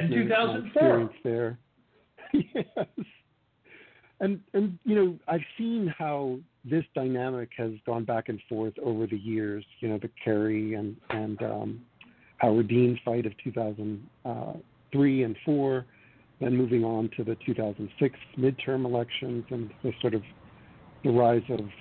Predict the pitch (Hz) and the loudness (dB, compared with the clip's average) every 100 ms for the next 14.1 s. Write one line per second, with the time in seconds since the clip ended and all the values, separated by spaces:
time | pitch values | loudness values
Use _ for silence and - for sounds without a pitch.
0 | - - - 117 110 117 113 110 104 113 | -20 -6 0 2 0 0 0 0 -2 -6
1 | 110 101 117 110 110 - 107 - 131 127 | -6 -2 0 0 -4 -10 -4 2 4 4
2 | 123 117 - - - - - 117 117 110 | 0 -4 -10 -20 -20 -20 -12 -4 -2 0
3 | 110 - 120 113 113 - 110 107 107 - | -2 -2 0 2 0 -2 -4 -2 -4 -6
4 | 117 107 104 107 120 123 117 110 - - | -4 -4 -4 0 2 2 2 -2 -4 -8
5 | 117 113 - - - - - - - - | -8 -10 -14 -20 -20 -20 -20 -20 -20 -20
6 | - - - - - 151 147 139 131 - | -20 -20 -20 -20 0 4 6 4 4 2
7 | 143 143 135 - - - - - - - | 4 4 2 -4 -16 -20 -20 -20 -20 -8
8 | - 135 - 262 220 202 - - 117 - | -4 -2 2 4 4 2 0 -8 -6 -2
9 | 247 156 127 120 165 190 117 107 120 117 | 0 0 0 2 2 2 0 -2 -4 -6
10 | - - 196 262 151 117 127 131 127 120 | -10 -4 0 0 0 -2 -2 0 2 0
11 | - - 131 131 117 120 117 120 135 123 | -10 -2 0 0 0 -2 0 0 2 0
12 | 110 - - - - - - - 151 - | -2 -8 -20 -20 -20 -20 -4 2 2 2
13 | 120 107 117 - - - - 127 123 120 | -2 -2 -6 -14 -20 -14 2 4 4 2